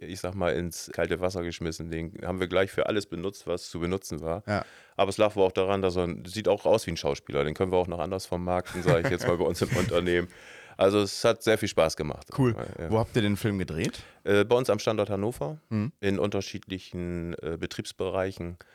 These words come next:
Speaker 1: unterschiedliche Szenen und unterschiedliche Gefährdungen dargestellt.
Speaker 2: Ja, du hast gerade schon das Thema Erfolgsgeschichte angesprochen, die wir auch zusammengeschrieben haben. Worum ging's denn genau in dem Film? Also welchen Inhalt gab's da?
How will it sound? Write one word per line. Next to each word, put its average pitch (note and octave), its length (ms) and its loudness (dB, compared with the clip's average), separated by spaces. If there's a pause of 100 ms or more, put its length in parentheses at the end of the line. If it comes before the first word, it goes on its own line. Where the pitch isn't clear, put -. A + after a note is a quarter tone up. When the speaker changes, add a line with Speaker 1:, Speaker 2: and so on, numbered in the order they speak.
(280)
Speaker 1:
unterschiedliche F2+ 540 -4
Szenen E2 520 -4
und D2+ 600 -10
unterschiedliche E2+ 500 -4
Gefährdungen E2 420 0
dargestellt. D2 540 -4
Speaker 2:
Ja, F2+ 280 0 (260)
du A2 80 0
hast G#2 80 2
gerade A2+ 140 -2
schon B2+ 120 0
das G#2+ 140 0
Thema G#2 220 0
Erfolgsgeschichte - 760 -4
angesprochen, A#2+ 760 -2
die G#2 120 -2
wir G2 120 2
auch F#2+ 60 -4
zusammengeschrieben G#2+ 520 -4
haben. G2+ 180 -2
Worum A2+ 220 0
ging's A2+ 260 -4
denn A2 140 -4
genau G2+ 260 0
in E2+ 60 -6
dem D#2+ 100 -8
Film? D2 220 -10
Also D#2+ 160 -8
welchen D#2+ 160 -10
Inhalt E2 320 -8
gab's - 240 -10
da? C2 200 -10